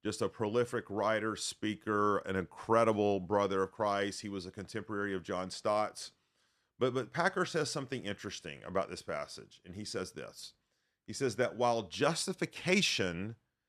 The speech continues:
is the greatest truth of the gospel, adoption is the greatest blessing of the gospel. Now, let's remember what justification is. Justification is the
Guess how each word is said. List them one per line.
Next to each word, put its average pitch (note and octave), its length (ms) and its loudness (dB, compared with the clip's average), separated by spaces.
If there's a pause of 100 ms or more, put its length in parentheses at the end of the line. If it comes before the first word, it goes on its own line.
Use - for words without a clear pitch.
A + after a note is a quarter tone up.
(280)
is A#2+ 180 0
the A#2+ 80 2
greatest B2+ 580 0 (160)
truth F3 640 2
of G2+ 180 2
the G2 100 2
gospel, D2+ 800 -2 (1000)
adoption G#2 960 2
is A2 200 -2
the C3 100 0
greatest G#2 640 0 (140)
blessing A2+ 1000 0
of F2+ 220 2
the F#2 80 2
gospel. D2 680 -2 (800)
Now, G2 360 -2 (160)
let's B2 260 0
remember D3+ 480 4
what A2+ 220 4
justification A2 920 0
is. C2 380 -12 (520)
Justification B2+ 1160 -2
is G2+ 240 -2
the G#2 180 -8